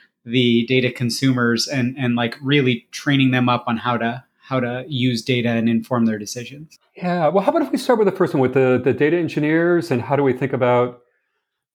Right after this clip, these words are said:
Speaker 2: the consumers and how do we get there? And I think you're absolutely right about, um, you know, data engineers, like, we're needed now. It's like, this is like a big public works project, and we're gonna build the interstate highway system in the United States kind of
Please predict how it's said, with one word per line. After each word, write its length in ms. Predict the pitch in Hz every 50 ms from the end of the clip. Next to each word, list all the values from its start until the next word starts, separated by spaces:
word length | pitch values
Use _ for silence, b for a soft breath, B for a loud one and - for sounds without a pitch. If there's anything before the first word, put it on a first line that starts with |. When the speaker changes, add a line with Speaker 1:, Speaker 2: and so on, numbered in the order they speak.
| _ _ - -
Speaker 2:
the 80 | 127
consumers 760 | - - 110 - - 151 143 135 131 131 131 127 127 127 123 -
and 120 | 117 104
how 140 | - 120 127
do 80 | 123
we 100 | 120 113
get 260 | 101 - 123 120 120 -
there? 300 | 127 120 117 117 117 120
And 100 | 113 113
I 60 | 110
think 200 | - 190 196 -
you're 160 | 185 180 175 -
absolutely 340 | 156 180 170 - - 180 135
right 280 | 127 131 139 139 139 139
about, 420 | - 117 107 117 120 120 120 120 B B B B B B B B B -
um, 540 | 127 120 117 113 117 113 110 107 104 98 - _ _ _ _ _ _ -
you 60 | 143
know, 120 | 135 123
data 260 | 104 - 160 165 185
engineers, 720 | 196 185 139 - 143 135 135 143 147 139 131 120 113 - -
like, 160 | 127 123 123 -
we're 160 | - 151 156
needed 340 | 147 156 180 185 175 139 117
now. 260 | 127 127 127 135 151
It's 140 | 143 127 -
like, 160 | 143 127 123
this 180 | - 147 - -
is 120 | 139 -
like 120 | - 131 123
a 60 | 123
big 520 | 101 - - 135 135 131 127 127 - _ _
public 320 | - - 175 156 - -
works 220 | 127 131 127 127 -
project, 440 | - - 131 123 110 131 123 127
and 80 | - 127
we're 80 | 123 123
gonna 140 | 123 113
build 300 | 104 95 - 139 135 127
the 200 | 123 131 110 131
interstate 400 | - 147 135 123 - - 139 117
highway 360 | - - 135 127 123 120 113 110
system 560 | 110 - 127 - - - 113 110 104 101 101 _ -
in 100 | 131 123
the 80 | 113
United 340 | 110 117 113 110 110 110 95
States 280 | - - 117 107 101 -
kind 200 | - 123 120 117
of 100 | 107